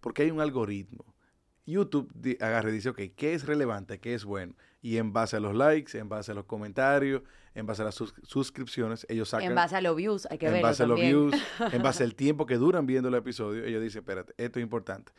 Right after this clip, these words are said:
Speaker 1: Entonces, si, si ustedes quieren tener una mejor República Dominicana, definitivamente tienen que escuchar más esto, que es contenido de valor, contenido educacional, eh, y no por dándola, pero yo creo que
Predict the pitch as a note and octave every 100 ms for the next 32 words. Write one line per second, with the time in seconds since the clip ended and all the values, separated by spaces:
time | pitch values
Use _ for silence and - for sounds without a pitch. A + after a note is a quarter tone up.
0 | - _ B2+ B2 - - C#3 - A#2+ G3
1 | G#3 E3+ F3 E3+ - _ _ - A#2+ C#3+
2 | C#3 B2 C3 C3 C#3 C3+ - - - A#2+
3 | B2 A#2+ G#2+ A2 C#3+ - G#2 A2 G#2 B2
4 | A#2+ A2+ A2+ G2 G2+ F#2+ F#2+ G2 G2 F#2
5 | C2 C2+ _ _ _ _ G2+ G#2 G2+ G#2+
6 | G#2+ G#2 G2+ A2 C3 C3 - _ - G#2
7 | G2 G#2 G#2 G2+ G#2 - G#2 G2 G2 -
8 | _ _ _ - G#2 G2 G2 G#2 A2+ A#2
9 | A2+ A2 A2 C3 C3 G#2 G2+ F#2+ G2 G2
10 | F2+